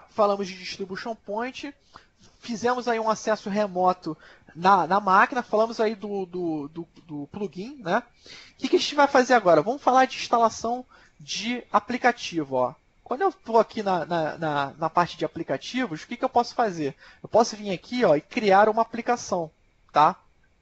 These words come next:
Quando eu crio essa aplicação, eu tenho uma série de possibilidades pra criar essa aplicação,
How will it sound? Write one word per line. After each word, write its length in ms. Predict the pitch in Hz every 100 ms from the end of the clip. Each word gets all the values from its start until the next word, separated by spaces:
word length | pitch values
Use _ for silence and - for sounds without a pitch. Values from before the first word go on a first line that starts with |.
| _ _ _ _ _ _
Quando 220 | - 240
eu 100 | 330
crio 220 | 320 247 233
essa 160 | -
aplicação, 720 | 208 214 - 151 - 240 202 _ _ _ _ _ _ _ _ _ _ _ _ -
eu 100 | 202
tenho 400 | _ - 247 254
uma 140 | 214
série 560 | 185 - 247 277 277 240
de 300 | 185 226 254 - _
possibilidades 720 | - 226 226 220 208 202 226
pra 140 | - 214
criar 280 | - 208
essa 160 | 202 -
aplicação, 640 | - 220 247 - - 160